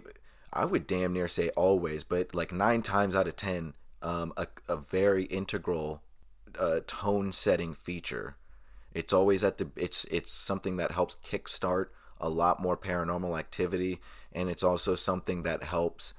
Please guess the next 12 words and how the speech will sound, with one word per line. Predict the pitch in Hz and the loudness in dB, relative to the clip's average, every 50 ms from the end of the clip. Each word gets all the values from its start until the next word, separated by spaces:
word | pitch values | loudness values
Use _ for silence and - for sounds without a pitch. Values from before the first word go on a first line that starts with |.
| - - 78 | -16 -8 -6
maintain | 87 90 87 85 87 - - 90 90 92 90 | -4 -2 -2 -4 -6 -4 -4 -2 -2 -2 -2
a | 85 | -2
certain | - - 98 90 - - 90 85 | 0 0 0 0 0 0 -2 -2
level | 85 82 82 87 85 | -2 -2 0 -2 -2
of | 80 - | -2 -4
intensity | 80 78 - - 92 92 82 - - 80 80 80 73 | -6 -6 -6 -6 -4 -4 -4 -4 -4 -4 -6 -6 -8
during | 69 - 90 92 92 87 85 82 82 - - - - - - - - - | -4 0 2 2 2 2 0 -4 -6 -8 -12 -18 -20 -20 -20 -20 -20 -16
the | - 76 73 87 87 85 85 82 82 80 73 - - - - - - | -16 -10 -6 -4 -2 -2 -2 -2 -4 -4 -8 -10 -18 -20 -20 -18 -12
rash | - 80 87 85 82 82 82 - 85 | -6 -2 0 0 0 0 -2 -2 -4
of | 80 - | -4 -4
paranormal | - 85 78 78 78 78 76 78 76 76 | -4 -4 -4 -2 -4 -4 -6 -4 -4 -4
activity. | 69 - - - 80 71 73 64 57 67 | -4 -6 -6 -6 -6 -6 -6 -10 -12 -14